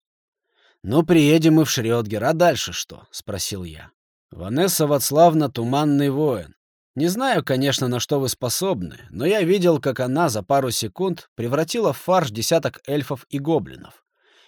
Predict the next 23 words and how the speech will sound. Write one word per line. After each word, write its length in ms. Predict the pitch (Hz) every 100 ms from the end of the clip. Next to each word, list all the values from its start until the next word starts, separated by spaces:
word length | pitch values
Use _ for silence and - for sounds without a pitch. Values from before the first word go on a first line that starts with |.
| -
И 100 | 117
я 140 | 143
не 120 | 147
думаю, 360 | 131 165 190 170
что 180 | - 147
она 140 | 139
станет 340 | - 139 131
отвечать 440 | 113 110 113 127 117
на 100 | 117
ваши 240 | 110 -
вопросы 480 | 104 95 104 120 139
по 100 | 117
собственной 600 | - 120 - 127 123 120
воле". 440 | 110 139 80 - - _ _ _ _ _ _ _ -
"Я 260 | - 143 -
постараюсь 720 | 156 147 143 147 202 139 -
найти 320 | 107 107 143
к 80 | 139
ней 160 | 127
подход", 640 | 127 110 - - - - _ _ _ _ -
невозмутимо 680 | 117 113 104 107 - 123
произнёс 600 | 95 107 101 95 104 -
эльф. 420 | 82 - - _